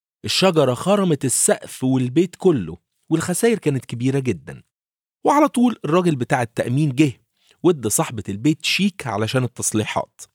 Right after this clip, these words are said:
اتصلت بمقاول علشان يجي ويقدر التصليحات، ولما سألها هل هيبدأ في الإصلاحات، قالت له يستنى لأنها عايزة عرض أسعار تاني. الراجل حذرها وقال لها إن النشرة الجوية بتقول إن في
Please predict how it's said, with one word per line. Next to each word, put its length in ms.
اتصلت 480
بمقاول 720
علشان 340
يجي 360
ويقدر 540
التصليحات، 800
ولما 280
سألها 480
هل 260
هيبدأ 460
في 120
الإصلاحات، 680
قالت 240
له 280
يستنى 640
لأنها 320
عايزة 300
عرض 260
أسعار 380
تاني. 400
الراجل 340
حذرها 520
وقال 320
لها 240
إن 140
النشرة 440
الجوية 460
بتقول 440
إن 180
في 160